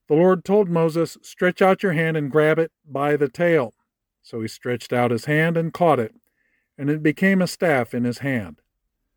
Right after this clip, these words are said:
"This will take place," he continued, "so that they will believe that the Lord, the God of their ancestors, the God of Abraham, the God of Isaac, and the God of Jacob,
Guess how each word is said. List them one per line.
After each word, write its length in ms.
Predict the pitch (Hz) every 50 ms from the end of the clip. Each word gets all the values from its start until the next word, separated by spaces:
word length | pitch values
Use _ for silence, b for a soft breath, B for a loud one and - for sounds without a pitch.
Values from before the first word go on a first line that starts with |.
| _ _ _ _ _ _ _ _
"This 300 | 110 107 135 170 - -
will 160 | 190 170 170
take 300 | - - 180 170 165 _
place," 260 | - 175 175 165 147
he 100 | - 143
continued, 520 | 127 - 127 117 - 131 123 127 127 127 127
"so 140 | - 135 127
that 200 | 131 135 131 -
they 240 | 143 143 143 143
will 400 | 151 143 139 139 139 139 147 - _ - 135 127
believe 680 | 147 151 156 170 208 202 156 120 104 87 - _ _ _ _ _ _ _ _ _ _ _ _ _
that 120 | - 110 -
the 60 | 117
Lord, 400 | 117 123 135 147 156 170 175 156
the 80 | 151 135
God 320 | 127 139 135 143 147 147
of 100 | 143 135
their 220 | - 147 143 143
ancestors, 760 | 143 143 143 139 131 - 147 139 - - - 143 147 147 - _ _ _ _ _ _ _ _ _ -
the 80 | 120
God 200 | 107 135 139 143
of 120 | 139 127 131
Abraham, 520 | 143 147 147 151 147 147 156 156 156 151
the 80 | 135 120
God 220 | 139 135 139 135
of 100 | 135 123
Isaac, 400 | 131 131 135 135 127 143 135 -
and 140 | 147 127 123
the 60 | 123
God 200 | 113 131 131 127
of 80 | 123 110
Jacob, 480 | 110 135 139 147 143 - 147 143 131